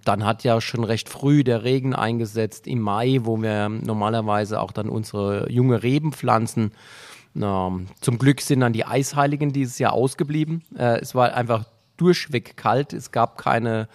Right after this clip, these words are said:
großen Negativpunkte nach unten. Und somit, ähm, ist das ganze Frühjahr so schleppend dahin gegangen.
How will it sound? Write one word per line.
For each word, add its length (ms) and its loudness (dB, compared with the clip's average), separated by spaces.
großen 840 0
Negativpunkte 920 0
nach 160 0
unten. 500 2
Und 460 0
somit, 420 2
ähm, 400 2
ist 160 -8
das 100 -8
ganze 240 2
Frühjahr 360 -2
so 120 -2
schleppend 460 -4
dahin 240 2
gegangen. 500 -2